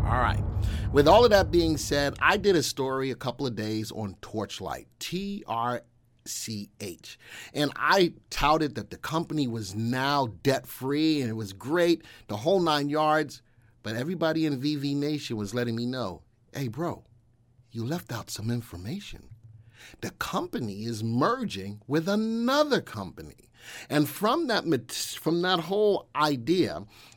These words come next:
uh, it's merging with Meta Materials. I've got some, I did a little digging. I got a story. I got a strong story, and it doesn't put Torchlight in a pretty picture.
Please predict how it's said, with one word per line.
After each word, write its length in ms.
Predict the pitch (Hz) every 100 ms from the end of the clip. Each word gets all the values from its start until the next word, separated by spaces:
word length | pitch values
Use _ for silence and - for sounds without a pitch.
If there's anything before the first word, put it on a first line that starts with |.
| -
uh, 220 | 127 113
it's 220 | 139 117 123
merging 640 | 135 139 165 196 180 170
with 160 | 131 107
Meta 560 | 107 123 143 151 143 -
Materials. 720 | 107 104 - 117 104 78 - - - - - -
I've 240 | 151 220 214
got 240 | 220 190
some, 340 | - 165 139 -
I 80 | 131
did 220 | 120 196
a 40 |
little 200 | 208 185
digging. 500 | 135 131 156 165 165 -
I 80 | 101
got 220 | 110 143
a 40 |
story. 640 | 147 - 151 156 160 156 - -
I 140 | 143
got 180 | - 175
a 100 | 90
strong 880 | - - - 104 120 185 240 233 190
story, 760 | - - 143 202 117 87 85 - - - -
and 200 | 135 135
it 180 | 107 -
doesn't 460 | 190 247 294 -
put 280 | - 208 -
Torchlight 680 | - 196 226 - 120 117 117 -
in 140 | 135
a 120 | 110 98 92 _ -
pretty 340 | - 143 120
picture. 640 | 80 - 147 131 - -